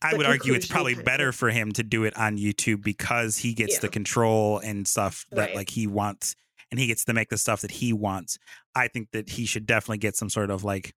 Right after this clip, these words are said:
Speaker 1: patron to, like, pay him or, like, put these on, you know,
Speaker 2: Yeah.
Speaker 1: like, someone, someone in the comments said,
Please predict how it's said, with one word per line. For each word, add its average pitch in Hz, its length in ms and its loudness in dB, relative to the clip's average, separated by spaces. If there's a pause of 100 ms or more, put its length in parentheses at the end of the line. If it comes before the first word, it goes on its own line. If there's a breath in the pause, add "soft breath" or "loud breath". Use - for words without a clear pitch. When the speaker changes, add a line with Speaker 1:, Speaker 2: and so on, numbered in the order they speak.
(520)
Speaker 1:
patron 117 520 0
to, 117 100 -2
like, 98 240 0
pay 147 200 2
him 120 260 2
or, 110 120 0
like, 104 160 0
put 123 200 -2
these 110 320 0
on, 101 480 0 (400)
you 117 80 0
know, 101 100 2
Speaker 2:
Yeah. 101 60 2
Speaker 1:
like, 107 80 -2
someone, 208 280 2
someone 226 260 4
in 214 60 2
the 175 60 2
comments 165 460 0
said, 123 200 -2